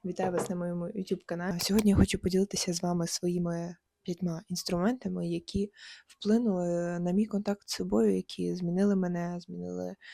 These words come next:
моє світобачення, моє життя, і це без перебільшень, бо якщо ви подивитесь на мене ось тут, то ви побачите іншу людину.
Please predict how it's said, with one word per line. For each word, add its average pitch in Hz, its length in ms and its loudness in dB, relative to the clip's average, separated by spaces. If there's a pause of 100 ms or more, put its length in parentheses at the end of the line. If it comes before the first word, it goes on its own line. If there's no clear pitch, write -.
(320)
моє 190 160 4
світобачення, 180 800 -2
моє 180 300 2
життя, 196 360 2
і 190 200 0
це 180 180 -4
без 175 120 -2
перебільшень, 202 720 4
бо 185 100 2
якщо 175 280 -2
ви 185 80 4
подивитесь 175 600 -4
на 175 80 -4
мене 175 340 -4 (100)
ось 165 240 -4
тут, - 320 -4 (680)
то 185 600 -2 (800)
ви 190 100 0
побачите 190 420 0
іншу 175 240 -4
людину. 185 440 -2